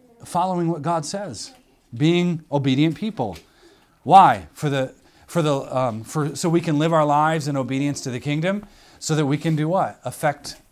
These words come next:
reality around us. And we're no different. We have the same task. The empire, or rather the beast, is engulfing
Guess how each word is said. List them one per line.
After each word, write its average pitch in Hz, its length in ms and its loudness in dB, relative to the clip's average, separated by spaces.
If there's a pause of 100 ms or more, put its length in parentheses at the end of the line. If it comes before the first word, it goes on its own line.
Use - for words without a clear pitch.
(520)
reality 123 600 0
around 107 360 -4
us. 95 380 -10 (480)
And 139 140 2
we're 151 100 4
no 135 140 2
different. 113 400 -4
We 123 120 -2
have 123 160 -2
the 110 80 -6
same 110 360 -6
task. 104 520 -10 (380)
The 139 220 0
empire, 139 560 0
or 117 240 -2
rather 120 320 2
the 110 160 -4
beast, 120 540 0 (1040)
is 127 220 -2
engulfing 127 680 -2